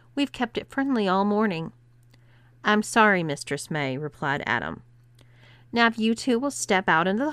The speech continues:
hallway, your carriage awaits," said May, opening the door for the two feminized males. In the hallway was a luggage rack with restraints hanging from the metal frame.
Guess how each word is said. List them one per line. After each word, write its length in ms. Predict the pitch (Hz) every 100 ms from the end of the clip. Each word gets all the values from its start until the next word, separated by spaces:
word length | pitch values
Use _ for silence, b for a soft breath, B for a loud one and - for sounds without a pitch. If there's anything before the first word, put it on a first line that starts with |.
| -
hallway, 420 | 196 170 160 151
your 200 | 170 202
carriage 500 | - 156 139 139 165
awaits," 540 | 202 165 139 131 -
said 260 | - - 160
May, 400 | 156 151 147 151 180
opening 380 | 175 185 226
the 60 | 294
door 320 | 262 151 139
for 140 | - 190
the 140 | 226
two 320 | - - 160 - -
feminized 800 | 359 302 185 135 131 143 - -
males. 800 | 202 156 - - - - - - _ _ _ b b b b b b b b b _
In 180 | 226 226
the 100 | 254
hallway 440 | 247 214 202 196
was 200 | 190 196
a 40 | 185
luggage 440 | 180 175 170 -
rack 320 | 156 139 -
with 180 | 202 208
restraints 640 | 190 - - 220 226 226
hanging 400 | - 185 165 165
from 160 | 165 180
the 80 | 170
metal 300 | 160 151 156
frame. 560 | - 160 143 127 139